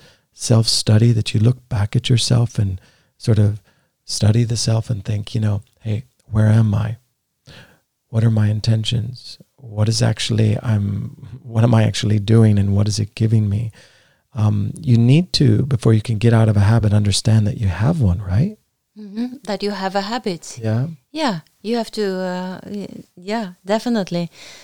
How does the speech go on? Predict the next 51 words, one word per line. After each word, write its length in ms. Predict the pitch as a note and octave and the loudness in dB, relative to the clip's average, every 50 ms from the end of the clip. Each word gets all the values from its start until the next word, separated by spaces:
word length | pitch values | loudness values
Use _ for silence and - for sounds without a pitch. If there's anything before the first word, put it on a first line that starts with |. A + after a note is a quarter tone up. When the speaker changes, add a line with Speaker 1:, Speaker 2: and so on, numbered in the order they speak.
| - _ _ _ | -20 _ _ _
Speaker 2:
You 120 | G3 G#3 | 0 0
have 160 | G#3+ A3+ A3 - | 2 0 0 -2
to 100 | - G3+ | -4 -4
understand 600 | F#3+ F#3 F3 F3+ - - - F#3 F3+ F#3 F#3 F3+ | -4 -4 -6 -8 -8 -6 -4 -2 -2 -2 -2 -4
that, 340 | F3+ F3 E3+ - - - - _ - | -4 -6 -6 -8 -14 -20 -20 _ -18
y-, 100 | - - - _ | -18 -18 -16 _
you 180 | F#3 F#3 F#3 | -18 -18 -14
know, 300 | F#3 F#3 F#3 F#3 F#3 F#3 | -10 -8 -8 -6 -6 -8
this 240 | F3 F3 G#3+ A#3 - B3 | -4 -4 -4 -4 -2 -4
is, 320 | A#3+ G#3+ - - - - | -4 -4 -6 -10 -12 -12
this 240 | - F3+ F#3+ B3+ A3 | -12 -6 -4 -4 -2
is 160 | A3+ A3+ G3+ | -2 -4 -6
my 220 | G#3 G#3 F#3+ F#3 F#3+ | -4 -4 -4 -4 -4
habit 400 | F#3 F3+ G3 G#3+ G3 G3+ F#3+ - | -2 0 0 0 0 -2 -4 -4
and 180 | F3+ F3 F3 F3 | -4 -4 -4 -4
there's 140 | F3+ F3+ - | -4 -4 -2
some 240 | - G#3+ G3+ G3 | -2 -2 -2 0
reason 380 | F#3 F#3 F#3+ F#3 F3+ G3 F#3+ F#3+ | 0 -2 -2 -2 -2 -4 -6 -4
I'm 160 | F#3 F3 F3 F3 | -4 -4 -6 -4
doing 400 | - F#3 F#3 G3 G#3+ A3 A3+ G#3 | -4 -4 -2 -2 -2 -2 -2 -2
this. 300 | A#3 A#3 A#3+ - - - - - - - - - - _ | -2 -2 -4 -4 -8 -14 -16 -20 -20 -20 -20 -20 -16 _
And, 420 | - G3 G3 F#3+ F#3+ F#3+ F#3+ F#3+ | -2 0 0 0 0 0 -2 -2
uh, 340 | F#3 F#3 F3+ F3+ F3+ F3+ F3+ - | -2 -4 -4 -4 -4 -4 -6 -4
is 180 | - A3 G#3 F#3+ | -6 -6 -4 -2
it 160 | G#3 F#3 - | -4 -6 -6
really 320 | F3 F3+ F#3+ F#3+ G3 G3+ | -6 -6 -4 -4 -2 -4
important 540 | G#3 G3+ G3 - G#3+ G#3+ G#3+ - B3 C4 A#3+ - | -4 -6 -6 -4 -6 -6 -4 -6 -8 -8 -8 -8
or 100 | - F#3 | -8 -8
how 320 | F#3 - - F#3+ F#3+ F#3+ F#3 | -8 -10 -8 -6 -4 -4 -4
important 500 | F#3 F#3+ F#3 - F#3+ F#3 F#3 F#3+ F#3 F#3+ | -4 -6 -6 -6 -6 -4 -4 -6 -8 -6
is 220 | F3+ F#3+ G3 - | -8 -8 -6 -6
it? 180 | A#3+ C4 B3+ - _ - - _ _ _ _ _ | -6 -6 -6 -10 _ -20 -20 _ _ _ _ _
And 240 | - B3+ C4+ B3+ A#3+ A#3+ | -10 -6 -4 -4 -2 -2
then 140 | B3+ B3 | -2 -2
you 100 | B3 B3 | -2 -2
compare 400 | A#3+ B3 A#3+ A3+ - A#3+ A3+ A3+ A3 | -2 -4 -6 -4 -4 -4 -2 -2 -2
that 260 | A3 A3 A#3 A#3+ - | -2 -4 -4 -6 -8
to 100 | - - | -8 -6
your, 400 | G#3 G3 F#3+ F#3 F#3+ F#3+ F#3+ F#3 | -4 -4 -4 -4 -6 -6 -6 -6
w-, 260 | F#3+ F#3 F#3 F#3 F#3+ F3+ | -8 -8 -8 -10 -8 -6
well, 180 | - G#3 G#3 G3+ | -4 -4 -2 -4
if 120 | G3+ F#3+ F3 | -4 -6 -6
this 200 | F#3 G3 G3 - | -8 -8 -6 -6
was 200 | F#3+ F#3+ F3+ F#3 | -8 -10 -8 -6
my 140 | F#3 F#3 F#3 | -8 -6 -6
last 360 | F3+ F3+ F#3+ G3 G3 - - | -6 -6 -6 -8 -8 -10 -8
day, 340 | - G3 G#3 A#3+ C4 C4 A3 | -6 -6 -4 -4 -6 -6 -6
what 240 | G3+ F#3+ F#3 - - | -6 -6 -8 -8 -8
at 160 | - F#3 - | -8 -8 -6
the 160 | - G3 - | -6 -6 -4
end, 380 | - G3 G#3 G#3 G3+ F#3+ - | -4 -4 -4 -4 -6 -8 -10